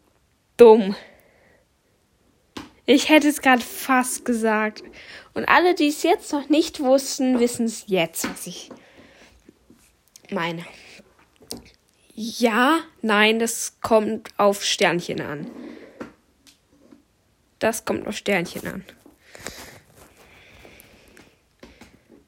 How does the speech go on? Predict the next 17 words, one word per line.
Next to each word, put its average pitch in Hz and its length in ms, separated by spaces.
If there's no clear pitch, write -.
Sieben 302 280
von - 180
zehn 269 240
Antworten 240 460
richtig. 202 500
Mal - 120
schauen, 214 340
welche. 226 440
Ich - 100
weiß 247 220
schon 269 180
ziemlich 440 380
viel 415 220
über 202 200
Sternchen. 196 520
Steht 349 320
hier. 208 260